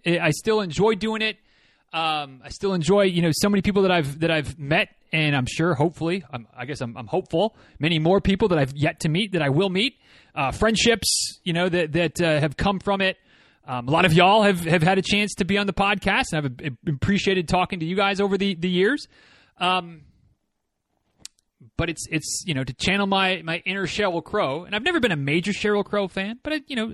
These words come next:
never been a, a Sheryl Crow hater, not by any stretch, but, you know, sometimes a change will do you good. And I, I think I'm at that point where if, if I wanna get to where I want to go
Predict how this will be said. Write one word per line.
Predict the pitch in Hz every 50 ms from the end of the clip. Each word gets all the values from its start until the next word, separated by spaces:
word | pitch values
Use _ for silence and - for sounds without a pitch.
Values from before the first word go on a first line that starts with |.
| -
never | - 202 277 269 254
been | 208 226 202
a, | 160 160 151
a | 160
Sheryl | - - 220 220 190 170
Crow | - - 202 156
hater, | - - 170 233 262 160 131 - - _ _ _ _ _ _ _ _ _ _ _ -
not | 208 220 -
by | 151 156
any | 196 269 233
stretch, | - - - 143 139 143 - - - -
but, | 175 175 165 -
you | 220
know, | 202 180 185 190 175
sometimes | - - 214 - 247 247 226 220
a | 202
change | - 233 233 233 202
will | 214
do | 196 214
you | 226 208 202
good. | 170 190 214 143 95 - _ _ _ _ _ _ - - - _ _
And | - 151 151
I, | 160 165 -
I | 165 156
think | - - 220 208 214
I'm | 208 196 196
at | 202 185
that | 208 196 180 160
point | - - 226 220 208 180 160 160 - -
where | 156 160 165 165 170 160 156 151 143 - _ _ _ _ _ _ _ _ _ _ _
if, | 170 160 -
if | 190 170 165 151
I | 175 170
wanna | 175 196 233 240 240 202
get | 147 196 233 196 - -
to | 208 190
where | 196 220 214
I | 208 196
want | 185 208 220 196 165 -
to | 160
go | 143 123 - 262 269 180 135 120 123 180